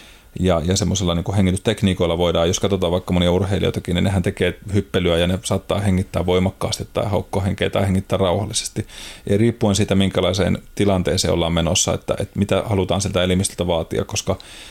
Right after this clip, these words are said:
sinällä vaikka meidän aivot on äärettömän älykkäät, niin ei si-,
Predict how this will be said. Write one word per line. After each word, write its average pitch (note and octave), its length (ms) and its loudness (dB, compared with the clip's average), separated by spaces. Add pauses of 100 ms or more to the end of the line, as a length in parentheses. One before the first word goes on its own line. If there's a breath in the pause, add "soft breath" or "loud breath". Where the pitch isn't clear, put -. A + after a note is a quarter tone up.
(260 loud breath)
sinällä G2+ 340 2
vaikka G2 180 -2
meidän F#2+ 160 4
aivot G2 220 0
on F#2+ 80 2
äärettömän G2 480 2
älykkäät, F#2+ 380 0
niin F2+ 120 2
ei F2+ 80 4
si-, - 180 -2